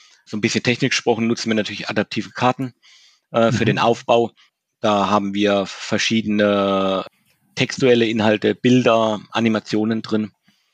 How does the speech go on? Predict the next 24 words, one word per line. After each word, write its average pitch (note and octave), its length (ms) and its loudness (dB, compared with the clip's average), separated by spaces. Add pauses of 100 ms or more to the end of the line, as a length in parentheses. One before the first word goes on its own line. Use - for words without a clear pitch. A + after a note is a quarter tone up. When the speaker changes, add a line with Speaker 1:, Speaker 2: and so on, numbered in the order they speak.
(440)
Speaker 1:
auch, G2+ 240 -6
äh, G2+ 280 -4
Interaktionen, A2 800 -2
also G2+ 220 -6
Buttons, - 540 -4
äh, - 40 -14
um G2+ 600 -6
direkt G2 320 -2
zum G#2 60 -6
Beispiel G#2 240 -2
bei G2 100 0
den F#2+ 120 -2
Begründungen, A#2+ 880 0
warum G#2 220 -4
ich G2+ 100 -4
eine G#2 120 -2
Lernsituation G2+ 640 -2
kriege, - 220 -8
direkt - 280 -4
in - 160 -12
einen F#2+ 200 -4
Planner A#2 320 0
zu A2+ 100 -12
springen, A2 420 -4